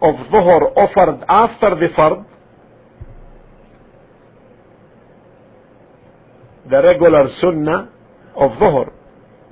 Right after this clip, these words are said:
after the fard, in case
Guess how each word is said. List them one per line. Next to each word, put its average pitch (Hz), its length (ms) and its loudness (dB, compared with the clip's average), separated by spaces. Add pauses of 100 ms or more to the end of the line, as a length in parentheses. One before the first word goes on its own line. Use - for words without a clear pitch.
(220)
after 185 500 0
the 160 180 -2
fard, 185 300 -2 (480)
in 208 360 -2
case 214 600 4